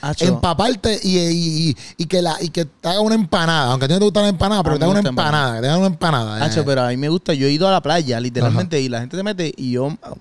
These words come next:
Speaker 1: tiro una colcha y me acuesto a dormir en la playa.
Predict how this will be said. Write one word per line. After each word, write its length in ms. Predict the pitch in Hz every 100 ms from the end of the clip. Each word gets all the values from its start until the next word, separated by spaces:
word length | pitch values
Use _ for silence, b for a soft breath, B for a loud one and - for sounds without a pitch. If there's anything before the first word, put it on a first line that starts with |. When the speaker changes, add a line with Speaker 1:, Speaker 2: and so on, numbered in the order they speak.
| _ -
Speaker 1:
tiro 180 | 127 127
una 160 | 147 139
colcha 420 | 175 170 147 135
y 100 | 120
me 100 | 117
acuesto 360 | 104 117 - 170
a 40 |
dormir 440 | 151 117 123 151 131
en 100 | 113
la 80 |
playa. 320 | 107 107 98